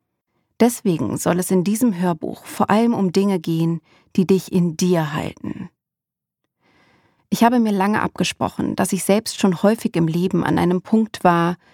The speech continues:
an dem ich den Halt verloren habe. Es macht ja auch nicht wirklich Spaß, das zuzugeben.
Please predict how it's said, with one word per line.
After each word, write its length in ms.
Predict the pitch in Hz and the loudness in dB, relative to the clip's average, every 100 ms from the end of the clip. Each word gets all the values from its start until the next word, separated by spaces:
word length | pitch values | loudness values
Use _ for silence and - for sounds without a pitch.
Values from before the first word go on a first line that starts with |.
| _ _ - | _ _ 0
an 120 | 196 | 2
dem 160 | 214 214 | 2 0
ich 100 | - | 0
den 220 | 190 196 | 0 0
Halt 180 | 165 - | -2 -2
verloren 440 | 170 - - 170 | -4 -4 -4 -6
habe. 440 | 185 - - 196 - _ _ _ _ _ _ - - - - | -6 -6 -8 -10 -16 _ _ _ _ _ _ -20 -20 -20 -4
Es 160 | 185 | 0
macht 220 | 196 208 247 | 0 0 0
ja 100 | - | 0
auch 60 | |
nicht 220 | 196 - | -2 0
wirklich 320 | 190 185 165 - | -2 0 -4 -4
Spaß, 460 | - 180 - - | -2 0 -2 -8
das 200 | - 180 | -8 -8
zuzugeben. 880 | - 220 196 170 - - - - | -2 -2 -2 -6 -6 -8 -6 -8